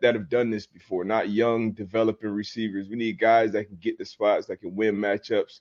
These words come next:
like the Adam Thielens of the world, that even the Justin Jeffersons who are coming in and advance so quickly.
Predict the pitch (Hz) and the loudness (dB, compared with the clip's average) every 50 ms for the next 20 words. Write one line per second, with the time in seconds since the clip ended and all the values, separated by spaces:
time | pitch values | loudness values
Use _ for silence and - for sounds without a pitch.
0 | _ _ _ _ _ _ _ 101 98 95 - - 131 135 131 131 131 127 127 - | _ _ _ _ _ _ _ 0 0 0 0 4 8 10 10 10 10 8 6 6
1 | - 143 143 143 135 131 131 117 120 120 110 113 113 113 113 117 117 113 113 110 | 8 8 10 10 8 6 6 4 2 0 2 2 2 2 2 4 4 4 4 4
2 | 107 107 107 101 - _ - 135 131 131 127 127 123 110 110 - 135 135 131 - | 2 2 0 -2 -4 _ -8 -6 -2 0 0 0 0 0 2 4 4 4 4 2
3 | - 123 113 - 135 139 139 139 123 110 - 127 120 117 110 107 127 123 117 120 | -4 -6 0 4 6 6 6 6 2 -8 -6 -4 -2 -2 -2 -2 0 4 6 6
4 | 113 110 - - 135 120 120 123 123 120 120 117 113 107 82 113 123 120 107 - | 6 4 4 2 0 0 2 2 2 2 2 2 0 0 0 2 2 2 2 0
5 | - - 117 107 - - 151 139 139 - 117 113 110 | -2 -2 -2 -2 2 4 4 4 4 2 -2 -4 -4